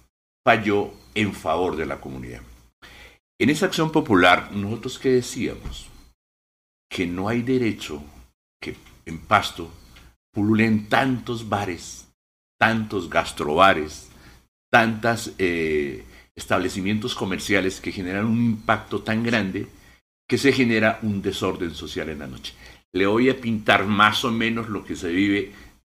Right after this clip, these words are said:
de lunes a domingo, incluyendo los días de fiesta, eh, en ese sector. Llegan las ocho de la noche y empiezan a llegar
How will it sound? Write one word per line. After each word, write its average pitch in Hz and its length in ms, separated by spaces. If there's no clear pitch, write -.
de 110 140
lunes 160 580
a 110 80
domingo, 110 640
incluyendo 98 760
los 85 460
días 95 360
de 87 120
fiesta, 104 680
eh, 85 380
en 101 120
ese 98 180
sector. 69 340
Llegan 95 280
las 107 140
ocho 117 220
de 117 60
la 110 80
noche 123 320
y 85 100
empiezan 87 400
a 110 60
llegar 87 560